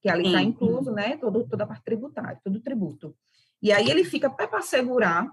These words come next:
Speaker 1: né, o parceiro, ele, ele paga, faz essa, essas retenções e deduz do pagamento dele no, no final do, do, do mês ou,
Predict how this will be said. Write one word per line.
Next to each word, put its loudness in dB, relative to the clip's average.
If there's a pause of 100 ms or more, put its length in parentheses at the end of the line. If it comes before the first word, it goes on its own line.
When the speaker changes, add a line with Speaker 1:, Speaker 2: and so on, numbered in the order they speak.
(280)
Speaker 1:
né, -2 (280)
o 0
parceiro, -2 (320)
ele, 2
ele -4
paga, 2
faz 0
essa, -10
essas -12
retenções -6 (260)
e -4
deduz 2
do 0
pagamento -2
dele -2
no, -6
no -6
final -8
do, -10
do, -20 (140)
do -12
mês -6
ou, -12